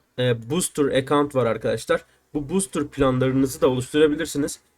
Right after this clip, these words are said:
Ve gelirinizi daha da fazla katlayabilirsiniz. Bu booster account'ta mesela on beş dolarlık bir yatırımda günlük yetmiş iki centlik bir ekstra kazanç veriyor sizlere arkadaşlar. Yine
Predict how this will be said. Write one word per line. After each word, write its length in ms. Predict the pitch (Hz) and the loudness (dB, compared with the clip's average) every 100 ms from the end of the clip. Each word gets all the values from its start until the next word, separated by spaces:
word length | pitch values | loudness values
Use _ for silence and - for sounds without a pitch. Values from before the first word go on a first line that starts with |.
| - | -2
Ve 120 | 165 | -2
gelirinizi 800 | 135 139 147 175 185 160 170 196 | 0 2 2 2 -2 -2 -4 0
daha 220 | 196 196 | 2 4
da 60 | 190 | 2
fazla 360 | 139 117 117 | 2 0 0
katlayabilirsiniz. 880 | 123 117 - 113 107 107 139 175 156 | -6 -8 -6 -6 -6 -8 -6 -6 -8
Bu 120 | 156 | -10
booster 260 | 175 - 151 | -10 -4 -2
account'ta 380 | 139 143 143 151 | 0 -2 -2 0
mesela 420 | 143 131 139 165 _ _ - | 0 0 -2 -4 _ _ 4
on 220 | 156 160 | 4 4
beş 160 | 143 | 0
dolarlık 440 | 135 127 120 123 - | 2 2 0 -2 -2
bir 60 | |
yatırımda 380 | 135 135 131 147 | -2 -2 -2 -2
günlük 440 | 147 131 139 147 135 | -2 -2 -2 -2 -4
yetmiş 340 | 135 135 135 | -4 -4 -10
iki 100 | 180 | -8
centlik 480 | 156 143 147 165 - | -4 -4 -4 -12 -8
bir 140 | 175 - _ _ - | -8 -8 _ _ 2
ekstra 420 | 160 151 165 175 | 4 4 -4 -6
kazanç 440 | 143 135 160 - | -4 -2 -2 -2
veriyor 240 | 135 135 156 | -4 0 -2
sizlere 400 | 151 127 117 117 | -2 -6 -4 -2
arkadaşlar. 580 | 107 120 107 117 170 - _ _ - | -4 -4 -6 -2 -4 -4 _ _ -4
Yine 240 | 165 156 | 4 4